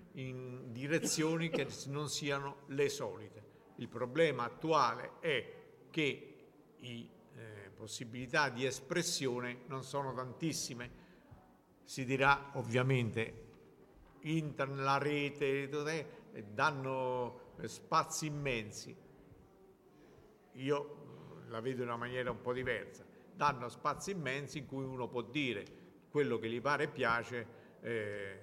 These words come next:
autonomamente, eh, facendo riferimento in genere a se stesso.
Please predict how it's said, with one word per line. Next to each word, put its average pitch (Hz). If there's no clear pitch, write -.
autonomamente, 135
eh, 113
facendo 131
riferimento 131
in 127
genere 123
a 117
se 135
stesso. -